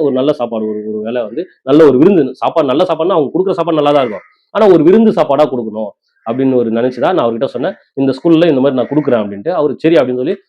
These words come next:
உடனே பணம் அனுப்பிச்சு விட்டுருக்காரு. இன்னைக்கு அந்த ஸ்கூலுக்கு நாம அந்த பசங்களுக்கு ஒரு விருந்து கொடுக்க போறோம். அது மட்டும் இல்லாம அவர் கொடுத்த பணத்துல ஒரு க-, இவ்வ-, அவர் கொடுத்த பணம் இவ்வளவு ஒரு தொகை அப்படின்னா, நான் அது சமைச்சு தரவர்கிட்ட சொன்னேன், "அண்ணா இந்த மாதிரி மாணவர்களுக்காக இதை பண்றோம்" அப்படின்ட்டு அவர் கொஞ்சம் பணத்தை குறைச்சிக்கினாரு.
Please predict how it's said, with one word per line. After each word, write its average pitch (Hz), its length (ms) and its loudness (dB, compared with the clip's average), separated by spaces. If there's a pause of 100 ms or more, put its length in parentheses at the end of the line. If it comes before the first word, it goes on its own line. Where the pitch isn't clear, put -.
(140)
உடனே 139 260 4
பணம் 143 240 4
அனுப்பிச்சு 123 200 0
விட்டுருக்காரு. 98 360 -10 (340)
இன்னைக்கு 131 240 2
அந்த 117 100 -2
ஸ்கூலுக்கு 151 380 -2 (380)
நாம 147 340 2 (180)
அந்த 113 180 -4
பசங்களுக்கு 113 420 -6
ஒரு 113 180 -10
விருந்து 147 300 0
கொடுக்க 101 180 -8
போறோம். 107 240 -10 (300)
அது 156 160 4
மட்டும் 165 260 4
இல்லாம 135 280 -2
அவர் 123 220 0
கொடுத்த 180 280 2
பணத்துல 139 420 0 (520)
ஒரு 165 220 6 (180)
க-, 156 160 4
இவ்வ-, 160 280 2 (160)
அவர் 147 220 0
கொடுத்த 180 200 0
பணம் 185 380 0
இவ்வளவு 156 380 2
ஒரு 147 160 2
தொகை 156 240 0
அப்படின்னா, 127 340 -2 (560)
நான் 170 220 4
அது 165 120 2
சமைச்சு 214 340 2
தரவர்கிட்ட 165 340 2
சொன்னேன், 143 260 -2
"அண்ணா 147 140 0
இந்த 135 120 0
மாதிரி 135 200 0 (680)
மாணவர்களுக்காக 135 680 2
இதை 120 160 -4
பண்றோம்" 113 280 -6
அப்படின்ட்டு 101 320 -12
அவர் 165 220 0
கொஞ்சம் 143 160 0
பணத்தை 151 260 -4
குறைச்சிக்கினாரு. 117 520 -10